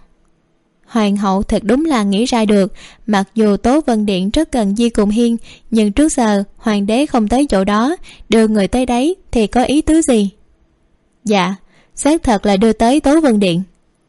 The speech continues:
"Hoàng hậu có động tĩnh gì với Di Cùng Hiên sao?" Hi Phi công khai chống lại ý chỉ, hoàng hậu không thể cứ thế nhẹ nhàng mà bỏ qua,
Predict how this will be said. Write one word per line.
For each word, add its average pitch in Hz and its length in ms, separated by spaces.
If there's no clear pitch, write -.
"Hoàng 202 300
hậu 196 200
có 269 140
động 202 220
tĩnh 208 180
gì 202 240
với 269 200
Di 240 140
Cùng 202 200
Hiên 220 200
sao?" 202 200
Hi 240 240
Phi 226 280
công 220 280
khai 214 280
chống 285 200
lại 190 200
ý 269 120
chỉ, 214 380
hoàng 208 280
hậu 202 260
không 214 220
thể 196 240
cứ 285 200
thế 285 200
nhẹ 262 220
nhàng 208 320
mà 202 80
bỏ 202 220
qua, 226 300